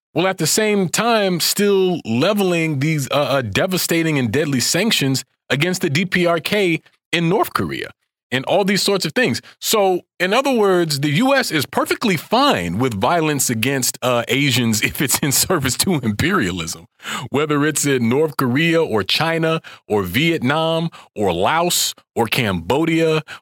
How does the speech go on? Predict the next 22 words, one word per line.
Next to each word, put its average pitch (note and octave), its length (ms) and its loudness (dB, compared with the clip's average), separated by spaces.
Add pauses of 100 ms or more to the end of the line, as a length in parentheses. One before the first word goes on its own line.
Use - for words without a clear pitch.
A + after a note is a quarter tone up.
or E3 160 2
what D#3+ 160 0
have F3+ 360 0
you. F2 100 -4
Let D#3 100 0
me A3+ 60 0
tell G3 160 0
you F#3 80 0
something D#3+ 240 -2
about C#3 220 -2
the A2+ 60 -2
United A#2 280 0
States. - 420 -2
It G3 200 -2
loves E3 720 -2
violence G2+ 460 -2
against F2+ 300 -2
Asian E2 300 -4
people. - 280 -18 (720)
It A#2 100 -2
loves C#3+ 540 -2
it. - 120 -10